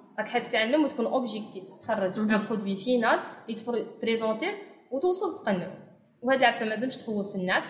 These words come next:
Speaker 1: باسكو كي نقولوا ان برودوي فينال تسمى ماشي هو البرودوي اللي غير ما يخرج حيره.
Speaker 2: مهم.
Speaker 1: لا لا، هي كثر تها راك حتشوف الفكره ديالك واش راك رايح تسحق. او ميم طون، بلوز امبورطون، بلوز امبورطون تجيري ستريس ديالك،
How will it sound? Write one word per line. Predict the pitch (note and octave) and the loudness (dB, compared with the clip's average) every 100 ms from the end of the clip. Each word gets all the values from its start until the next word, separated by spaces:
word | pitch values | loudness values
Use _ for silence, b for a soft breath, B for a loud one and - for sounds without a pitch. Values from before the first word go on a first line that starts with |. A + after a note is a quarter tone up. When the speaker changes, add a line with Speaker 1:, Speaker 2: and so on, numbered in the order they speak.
| - | -6
Speaker 1:
باسكو | G3+ A#3 | -6 -2
كي | C4 | -2
نقولوا | B3+ A3 G3+ | 0 0 0
ان | G#3+ | 0
برودوي | A3 G3 G3+ | -2 0 -2
فينال | G#3 G#3+ D4+ | 0 4 4
تسمى | D4+ G#3+ | 2 0
ماشي | G3+ D#4 | 2 6
هو | D4 | 6
البرودوي | B3 - G#3+ | 6 2 0
اللي | G#3+ | 0
غير | A3 | 2
ما | A3+ | 2
يخرج | A3 A3 A#3+ | 2 0 -4
حيره. | - G3 E3+ E3+ - | 2 4 4 -2 -2
Speaker 2:
مهم. | A3 G3+ | -2 2
Speaker 1:
لا | D4+ D#4+ | 4 4
لا، | F3+ - - | 2 -2 -6
هي | A3 A3 | -4 -2
كثر | A3 A#3 | 2 2
تها | B3 E4 | 6 6
راك | D4+ | 6
حتشوف | - A#3 G#3 - - - - B3 G#3+ | 2 -2 -2 -6 -18 -12 -6 -6 -6
الفكره | G#3 E4 C4+ G#3 | -2 2 4 4
ديالك | G3+ F#3 A#3+ C#4 - - - - | 4 4 4 2 -4 -18 -14 -6
واش | C4 D4 | 0 4
راك | C#4 | 4
رايح | C#4+ D4+ | 4 2
تسحق. | - - - - _ _ _ _ _ _ _ _ | -4 -14 -16 -18 _ _ _ _ _ _ _ _
او | D4 | 4
ميم | D4 A3 G#3 | 6 4 0
طون، | E3+ - - - _ | -8 -12 -18 -20 _
بلوز | B3+ B3+ | -10 -2
امبورطون، | A#3 A3 - G#3 | -2 -2 -6 -6
بلوز | G#3+ A3 | -6 -6
امبورطون | G#3 - B3 G#3+ | -6 -4 -4 -2
تجيري | F#3+ F#3 | -2 -6
ستريس | - F3 F3+ | -6 -6 -4
ديالك، | F#3 E3+ F#3 | -2 -2 -4